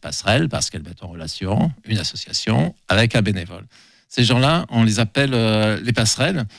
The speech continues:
Et donc, euh, ces passerelles qui sont en relation avec les associations, euh, passent du temps localement pour définir le besoin de ces associations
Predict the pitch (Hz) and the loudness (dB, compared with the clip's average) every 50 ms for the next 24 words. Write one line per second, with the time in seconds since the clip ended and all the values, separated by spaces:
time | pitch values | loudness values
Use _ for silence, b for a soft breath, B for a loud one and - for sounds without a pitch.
0 | B B B - 120 117 165 175 160 - 135 127 123 117 113 - 151 127 151 139 | B B B -2 0 2 2 0 0 2 2 2 2 2 2 2 2 2 2 0
1 | - - 143 147 143 120 113 123 110 - - 117 113 107 101 107 107 107 104 - | 0 0 0 0 0 0 -2 -4 -4 0 2 2 4 4 2 2 0 0 0 0
2 | - 120 120 107 - 104 107 101 92 104 95 98 92 - 104 - - 107 101 - | -2 -2 -4 -4 -4 -4 -4 -4 -4 -6 -6 -6 -6 -4 -4 -4 -2 0 0 0
3 | - 160 175 190 185 B B B - 107 107 107 - - 143 147 131 113 120 123 | 2 2 2 0 0 B B B -2 0 0 0 2 2 2 2 2 0 -2 -6
4 | 113 - 113 104 107 123 165 170 - _ _ _ _ _ _ _ _ - 113 147 | -4 -2 0 0 0 -2 -4 -8 -12 _ _ _ _ _ _ _ _ -2 0 0
5 | 165 - - 139 120 107 101 90 92 92 110 131 147 - _ _ _ _ _ _ | 0 2 2 2 2 2 0 0 -4 -6 -8 -10 -12 -16 _ _ _ _ _ _
6 | 107 107 107 101 151 165 165 - - 151 135 127 120 117 117 123 143 147 143 135 | -6 -6 -2 0 2 2 2 2 0 -2 0 0 2 0 0 0 -2 -4 -6 -10
7 | b b b b b b - 98 107 104 92 127 135 131 110 117 117 120 123 127 | b b b b b b -2 0 0 2 2 2 2 2 2 0 0 0 0 0
8 | 143 160 156 - _ - - 95 113 110 - - 104 104 98 - - 92 - - | -2 -4 -8 -12 _ -20 -12 -8 -6 -6 -4 -4 -4 -2 -2 -2 -2 -4 -8 -6
9 | 90 87 - - 95 98 123 156 | -6 -6 -6 -6 -6 -6 -6 -8